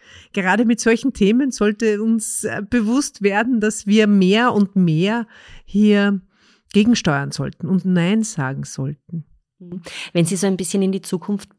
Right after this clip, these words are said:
Speaker 2: blicken, jetzt auch in Richtung der Forschung und generell dem Thema der Gendermedizin, wenn Sie so fünf,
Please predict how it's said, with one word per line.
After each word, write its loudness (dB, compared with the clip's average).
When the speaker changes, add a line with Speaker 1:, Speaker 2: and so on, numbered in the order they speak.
Speaker 2:
blicken, 4
jetzt -8
auch -4
in -2
Richtung -4
der -8
Forschung -2
und -6
generell -2
dem -6
Thema -4
der -6
Gendermedizin, -4
wenn -2
Sie -4
so -4
fünf, -6